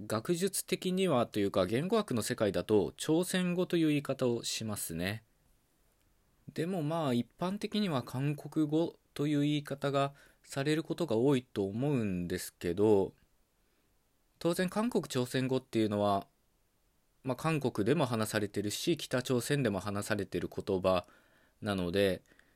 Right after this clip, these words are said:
まあ、韓国語といって無理に韓国に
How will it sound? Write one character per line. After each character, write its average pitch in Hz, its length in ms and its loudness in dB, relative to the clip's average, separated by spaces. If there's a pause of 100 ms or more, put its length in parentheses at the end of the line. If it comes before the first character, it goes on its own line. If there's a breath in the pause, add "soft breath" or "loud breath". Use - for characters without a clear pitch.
(160 soft breath)
ま 131 120 -6
あ、 - 40 -8
韓 214 260 -2
国 226 260 0
語 226 160 2
と 208 160 2
い 190 60 2
っ - 40 -6
て 170 500 0 (220)
無 175 180 -2
理 208 140 0
に 123 80 0
韓 185 240 -4
国 131 280 0
に 98 260 -2